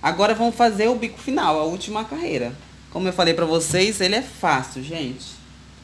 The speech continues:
Consome pouco barbante, vocês tão vendo? Ó, ele consome pouco, pouco, pouco. Bem pouco mesmo. Então, vale a pena fazer ele, além de ficar lindo, né? Pego aqui meu branco,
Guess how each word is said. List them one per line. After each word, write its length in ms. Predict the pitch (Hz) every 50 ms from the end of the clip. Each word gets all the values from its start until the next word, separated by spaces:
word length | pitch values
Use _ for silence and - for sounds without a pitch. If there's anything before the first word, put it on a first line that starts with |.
| - -
Consome 380 | - - 190 190 208 226 226 233
pouco 420 | 226 - - 220 233 240 - -
barbante, 520 | 233 269 294 359 247 233 226 190 165 147 151
vocês 100 | 160 -
tão 160 | - 180 185
vendo? 280 | 196 226 220 196 170
Ó, 60 | 135 123
ele 120 | 135 143
consome 360 | 151 190 190 - 226 226 240
pouco, 440 | 233 240 - 226 233 262 262 - 240
pouco, 280 | - - 254 262 262 - -
pouco. 420 | - 208 202 208 - - 131 107 - - -
Bem 180 | - 143 185 226
pouco 360 | 220 - 208 214 214 - 262
mesmo. 520 | 269 - 180 175 175 - - 135 117 113 113 - - - - - - - - - - - - - - - - - -
Então, 580 | 135 135 - - 156 180 220 240 226 165 151 147 - - - - - - - - - - - - - - - - - - - - - - - - - - - -
vale 200 | - 135 143 170
a 60 | 220 -
pena 300 | - - - 180 175 175
fazer 320 | 170 - 180 175 175 233
ele, 220 | 233 185 131 120
além 220 | 131 131 139 151 165
de 80 | -
ficar 260 | - 220 214 - 233 254
lindo, 340 | 269 247 170 139 135 135
né? 280 | 127 127 135 156 190 - - - - - - - - - - - - - - - - - - - - - - - - - - - - - - - - -
Pego 240 | - 180 180 165 165
aqui 160 | 170 170 175
meu 180 | 160 165 156 156
branco, 540 | 151 156 170 175 202 254 277 - 311 320